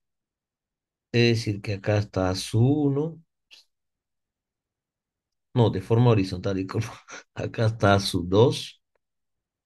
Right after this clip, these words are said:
Y está acá A sub tres. Claramente vemos que esa es una partición de omega. Y juntos en unión te da todo el omega. Y los B sub uno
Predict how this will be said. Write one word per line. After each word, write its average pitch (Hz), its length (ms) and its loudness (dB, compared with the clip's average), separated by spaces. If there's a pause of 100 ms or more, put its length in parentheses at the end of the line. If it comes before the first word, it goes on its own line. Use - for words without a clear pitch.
(220)
Y 104 160 -2
está 101 260 0
acá 101 440 0
A 98 140 0
sub 95 180 -6
tres. - 300 -8
Claramente 165 680 4
vemos 151 300 4
que 135 100 -2
esa 123 180 0
es 123 120 -2
una 123 260 4
partición 107 580 -4
de 90 100 -4
omega. 85 420 -12 (200)
Y 95 140 2
juntos 143 580 4
en 98 140 4
unión 110 260 6
te 101 140 -2
da 87 140 -2
todo 85 140 -4
el 85 60 -6
omega. - 340 -10 (1080)
Y 220 280 6
los 196 220 4
B 180 160 4
sub 165 240 2
uno 165 380 2